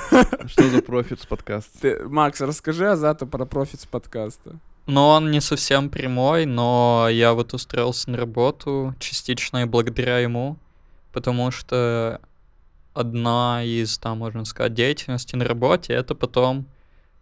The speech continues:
Speaker 3: проводить вот подкасты, интервью и работать с заказчиками.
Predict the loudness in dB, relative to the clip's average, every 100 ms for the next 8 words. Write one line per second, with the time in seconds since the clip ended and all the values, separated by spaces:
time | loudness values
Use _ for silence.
0 | -8 -2 2 2 2 -2 -4 -4 -8 -4
1 | 0 0 0 -4 -4 -4 -6 -4 0 2
2 | 2 2 0 0 -2 -2 -2 -2 -2 -6
3 | -8 -4 0 -2 -2 -10 -12 -12 -10